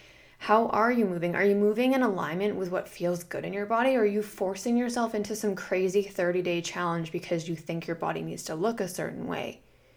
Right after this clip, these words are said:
How is your stress? How is your sleep?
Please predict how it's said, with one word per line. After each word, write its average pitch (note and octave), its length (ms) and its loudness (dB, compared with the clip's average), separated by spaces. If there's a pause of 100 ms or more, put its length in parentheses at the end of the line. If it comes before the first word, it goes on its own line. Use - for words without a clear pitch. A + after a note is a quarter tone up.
(580)
How G#3 320 2
is G#3+ 200 -2
your F#3 120 -2
stress? - 720 -6 (400)
How A#3 380 2
is G3 220 2
your G3+ 120 -6
sleep? F3 520 -6